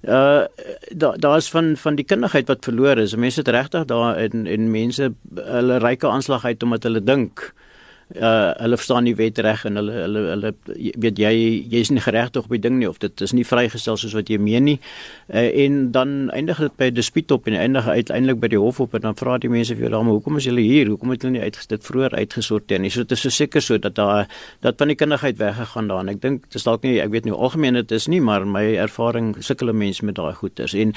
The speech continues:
en dis die probleem <clears throat> en dit kom by die, ehm, verslag van die ombud ook verlede jaar.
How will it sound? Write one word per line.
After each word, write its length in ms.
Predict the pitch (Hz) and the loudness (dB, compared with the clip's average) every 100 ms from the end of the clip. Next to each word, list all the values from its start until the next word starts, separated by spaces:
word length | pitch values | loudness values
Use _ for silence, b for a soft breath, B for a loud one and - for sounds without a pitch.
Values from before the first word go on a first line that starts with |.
| B B | B B
en 100 | - | 2
dis 120 | 127 151 | 4 4
die 100 | 180 | 4
probleem 720 | 165 139 113 139 156 117 101 | 4 2 4 4 4 2 -6
<clears throat> 60 | - | 0
en 320 | 160 147 143 | 2 2 0
dit 380 | - 180 151 147 | 2 4 6 4
kom 160 | 170 165 | 2 4
by 120 | 147 | 4
die, 360 | 143 151 139 107 - 180 | 6 6 4 2 -8 -4
ehm, 260 | 131 120 | 0 0
verslag 380 | 113 131 143 139 | 0 0 0 0
van 200 | - 131 | -2 -2
die 360 | 123 127 120 - | 0 0 -2 -2
ombud 460 | 160 165 104 - - | 0 2 2 -4 -6
ook 200 | 120 110 | 0 0
verlede 400 | - 110 117 117 | 0 2 2 2
jaar. 280 | 104 87 64 | -2 -2 -6